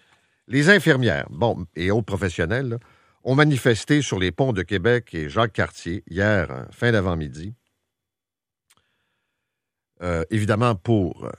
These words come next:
attirer l'attention sur leurs négociations qui n'avancent pas pour le renouvellement de la convention collective.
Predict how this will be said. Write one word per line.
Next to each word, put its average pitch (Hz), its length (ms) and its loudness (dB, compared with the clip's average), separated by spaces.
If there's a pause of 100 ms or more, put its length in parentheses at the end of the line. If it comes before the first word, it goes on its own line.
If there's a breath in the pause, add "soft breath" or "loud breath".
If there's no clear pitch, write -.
(220)
attirer 127 440 2
l'attention 98 760 0
sur 73 720 -6
leurs 73 220 -8
négociations 101 760 -2
qui - 140 -14
n'avancent 110 460 4
pas - 160 -12 (1300)
pour 87 140 -8
le 92 100 2
renouvellement 101 500 2
de 107 60 -2
la 95 80 2
convention 107 500 0
collective. 90 640 -4